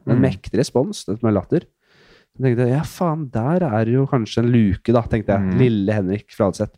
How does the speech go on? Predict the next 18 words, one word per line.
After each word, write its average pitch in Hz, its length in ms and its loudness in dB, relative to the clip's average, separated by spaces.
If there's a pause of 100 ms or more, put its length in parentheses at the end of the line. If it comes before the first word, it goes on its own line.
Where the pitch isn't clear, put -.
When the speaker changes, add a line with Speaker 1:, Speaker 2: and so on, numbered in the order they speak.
Speaker 1:
bitte - 520 -6
lille 104 400 0 (540)
Speaker 2:
Var 113 140 6
det 202 80 4
noen 202 160 2
gang 131 140 4
Speaker 1:
Henrik, 123 160 0
tenkte 127 340 0
jeg, 117 60 -4 (100)
"Der - 240 -4
er 131 60 0
det 131 100 2
en 135 80 0
luke! 127 300 0 (400)
Den 117 160 2
går 98 100 4
vi 78 60 0
for. - 120 -20